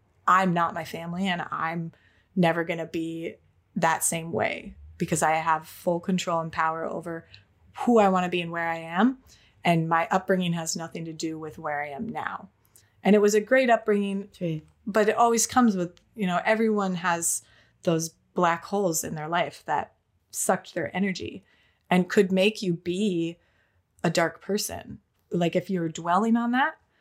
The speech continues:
Speaker 1: basically right when I moved out of home, my,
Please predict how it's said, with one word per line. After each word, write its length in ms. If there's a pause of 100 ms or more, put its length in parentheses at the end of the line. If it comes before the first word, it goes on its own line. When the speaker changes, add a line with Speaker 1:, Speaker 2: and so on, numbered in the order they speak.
(220)
Speaker 1:
basically 460
right 220
when 120
I 100
moved 320
out 120
of 100
home, 640 (160)
my, 600